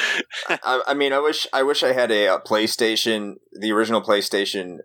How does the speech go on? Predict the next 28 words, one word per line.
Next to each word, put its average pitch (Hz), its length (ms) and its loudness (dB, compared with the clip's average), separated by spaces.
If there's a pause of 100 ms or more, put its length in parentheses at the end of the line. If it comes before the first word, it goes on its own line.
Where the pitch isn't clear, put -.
(140)
uh, 82 120 -2
manual 95 520 0
in 85 100 -8
front 92 260 0
of 95 80 0
me, 92 220 -6 (320)
uh, 85 360 2 (200)
to, 95 160 -4
to, 92 340 -4
to 101 100 -4
see 104 180 0
if 92 100 -4
that 110 140 2
was 98 120 -2
in 98 80 -4
the 90 60 -4
manual, 104 400 2
because 95 380 0
those 92 260 0
are 95 80 2
things 92 240 -4
that 87 140 -2
came 92 180 -6
with 90 160 -6
video 98 260 0
games 85 300 -4
back 87 260 0
then, 85 260 -2